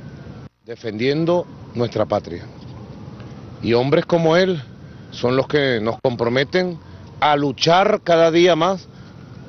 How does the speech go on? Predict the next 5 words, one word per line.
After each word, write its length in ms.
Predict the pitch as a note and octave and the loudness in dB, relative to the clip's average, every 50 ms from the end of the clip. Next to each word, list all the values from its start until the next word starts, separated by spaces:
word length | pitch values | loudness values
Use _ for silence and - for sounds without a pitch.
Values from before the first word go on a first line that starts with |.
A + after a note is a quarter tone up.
| - - - - - - - - | -20 -18 -18 -18 -18 -16 -6 -2
porque 640 | A2+ A#2+ A#2 A2+ - - A2+ A2 A2 G#2+ G2 F#2 - - - | 0 0 0 0 -2 -2 0 2 2 2 0 -2 -4 -4 -4
esta 280 | C#3 C3+ - - D#3 | -4 -2 0 0 0
patria 400 | - - D#3+ D3+ - C#3+ D3+ C#3+ | 2 2 0 0 0 -2 -4 -4
sigue 260 | - - D3 C#3 D3 | -2 -2 -2 -2 -2
siendo 420 | C3+ - D#3 D3+ D3+ D#3 D3+ C#3+ | -2 0 0 0 0 0 -4 -6